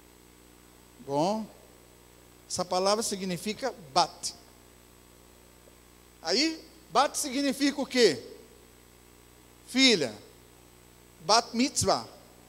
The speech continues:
Filha do mandamento. Eu perguntei para a irmã: "Você conhece, sabe o que significa a palavra bat?"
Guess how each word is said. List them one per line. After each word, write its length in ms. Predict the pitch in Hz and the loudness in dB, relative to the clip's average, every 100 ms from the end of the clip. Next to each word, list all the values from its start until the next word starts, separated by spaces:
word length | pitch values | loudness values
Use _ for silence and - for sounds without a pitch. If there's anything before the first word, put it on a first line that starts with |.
| - - - - - - - - | -20 -20 -20 -20 -20 -20 -20 -20
Filha 500 | - 220 247 277 311 - | -6 -2 0 0 -2 -4
do 140 | 220 269 | -4 -2
mandamento. 680 | 262 262 254 247 175 - - - - - | 4 6 6 6 4 0 -16 -20 -18 -2
Eu 100 | 247 | 2
perguntei 480 | 269 262 254 254 | 4 4 2 -2
para 280 | 247 269 233 | -2 0 2
a 40 | 226 | 2
irmã: 240 | 202 214 | 0 -4
"Você 220 | 202 240 | -2 -2
conhece, 320 | 233 233 226 | -2 -4 -4
sabe 180 | 233 214 | -2 -4
o 20 | |
que 140 | 208 208 | -6 -10
significa 420 | 220 214 202 208 | -6 -6 -4 -4
a 20 | |
palavra 360 | 202 202 196 196 | -2 0 2 2
bat?" 440 | 196 220 - - | 4 4 2 -10